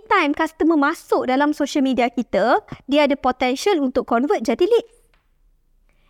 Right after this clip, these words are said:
Itulah jatuhnya pada content strategy dan planning. Sebabnya macam ni tau. Bila kita buat content on daily basis ataupun kita buat sekadar macam big picture tu kan. Okey, minggu ni kita nak promote ni, ya, macam tu kan.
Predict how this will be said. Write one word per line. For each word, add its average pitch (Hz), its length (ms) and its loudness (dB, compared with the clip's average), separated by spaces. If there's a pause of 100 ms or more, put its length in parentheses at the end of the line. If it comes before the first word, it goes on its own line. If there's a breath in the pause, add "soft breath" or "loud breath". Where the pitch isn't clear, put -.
(120)
Itulah 226 560 0 (160)
jatuhnya 247 640 -2
pada 233 480 0 (160)
content 233 480 -2
strategy 370 480 0
dan 311 160 2
planning. 240 400 0 (1300)
Sebabnya 392 320 0
macam 415 240 0
ni 415 80 2
tau. 196 200 0 (760)
Bila 349 160 4
kita 403 240 0
buat 247 160 -2
content 294 320 0
on 277 80 0
daily 262 240 2
basis 226 560 -2
ataupun 269 480 -2
kita 262 160 -2
buat 240 240 0
sekadar 240 480 -2
macam 233 480 -2 (560)
big 330 160 2
picture 294 640 0
tu 262 80 -2
kan. 202 320 -2
Okey, 196 320 -2
minggu 233 320 2
ni 320 160 2
kita 277 160 -2
nak 214 240 0
promote 247 320 0
ni, 233 240 0
ya, 196 80 0
macam 220 240 -2
tu 233 80 -6
kan. 233 320 -2